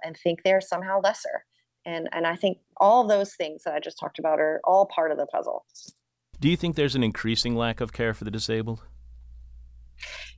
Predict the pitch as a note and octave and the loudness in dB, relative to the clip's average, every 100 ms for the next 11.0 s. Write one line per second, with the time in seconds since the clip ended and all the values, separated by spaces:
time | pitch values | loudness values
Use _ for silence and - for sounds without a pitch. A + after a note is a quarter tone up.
0 | - D4+ E4+ D4+ - D4 D4 C4+ A#3 G3+ | 4 6 8 6 2 0 -2 -2 -4 -4
1 | G#3 G3 F#3+ F#3 - - F#3+ F3+ F3 E3 | -2 0 -2 -4 -14 -12 -10 -8 -8 -8
2 | E3 - - - G3 G3 F3 F#3+ F#3+ G3+ | -10 -16 -12 -2 0 2 2 2 4 6
3 | F#3+ - - _ F#3 F#3 F3 E3 E3 E3 | 6 4 -8 _ -8 -2 -2 0 0 -2
4 | F3 - - E3+ E3 - E3 D#3+ E3+ E3+ | -4 -10 -10 -8 -10 -2 2 4 4 2
5 | E3 D3+ C#3+ - D#3 D#3 D3+ - - D#3 | 0 -6 -10 -8 -2 -2 -4 -8 -6 -6
6 | D3+ - E3 E3 E3 D#3+ D#3 D3+ D3+ D3+ | -6 -4 0 2 2 0 2 2 2 2
7 | D3 D3 D3+ - D#3+ D3+ D3+ D#3+ D#3 - | 0 -2 -8 -8 -4 -2 -4 -6 -8 -16
8 | - _ _ F3 E3 D#3+ E3 E3 - _ | -20 _ _ 0 2 4 4 2 -2 _
9 | _ - - _ F#3 A#3 A#3 A3 G#3 F#3+ | _ -18 -18 _ 2 4 6 4 4 2
10 | F#3 - G3+ - F3 - - A#2+ - - | 0 -4 -4 2 2 0 -4 -4 -4 -8